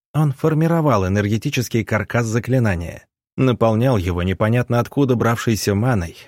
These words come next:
после чего материализовал в реальность в виде воды. «Это конец», — сказал маг и, разведя руки в стороны, крикнул: «Потоп!».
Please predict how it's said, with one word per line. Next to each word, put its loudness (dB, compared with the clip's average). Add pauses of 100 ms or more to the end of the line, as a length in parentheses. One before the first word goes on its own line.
(100)
после 0
чего 0
материализовал 2
в -4
реальность 0
в 2
виде 2
воды. -2 (680)
«Это 0
конец», — -2 (160)
сказал -2
маг -8
и, 4
разведя 0
руки 0
в -2
стороны, 2
крикнул: -2 (180)
«Потоп!». 2